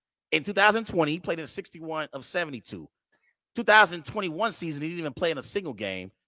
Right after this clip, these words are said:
And this year, he's only played in twenty-nine of seventy-two games. And they said he may come back in two weeks.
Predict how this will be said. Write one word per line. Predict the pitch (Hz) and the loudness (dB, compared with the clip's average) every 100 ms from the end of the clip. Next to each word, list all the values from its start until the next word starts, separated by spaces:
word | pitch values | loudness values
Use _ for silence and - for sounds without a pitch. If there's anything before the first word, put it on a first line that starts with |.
| _ | _
And | 170 156 | 0 0
this | 214 240 - | -4 -2 -4
year, | 170 151 | -4 -4
he's | 139 | -4
only | 165 165 | -6 -10
played | _ 160 151 | _ -10 -10
in | 127 | -14
twenty-nine | - 190 190 165 143 113 104 - _ _ | -14 -10 -2 2 4 4 0 -6 _ _
of | 120 107 | -6 -4
seventy-two | - 165 156 151 147 - - - 135 123 - _ _ | 0 0 0 -6 -10 -12 -6 -2 -2 -2 -10 _ _
games. | 120 117 98 73 _ - _ _ _ _ _ _ _ _ _ | -2 -2 -4 -14 _ -20 _ _ _ _ _ _ _ _ _
And | 147 | 2
they | 165 | 2
said | 165 202 | 2 0
he | 185 | 0
may | 170 | -2
come | 175 175 | 0 2
back | 165 160 | 4 2
in | 147 | 0
two | - 208 | -2 -2
weeks. | 190 208 160 - - | 0 0 -2 -6 -10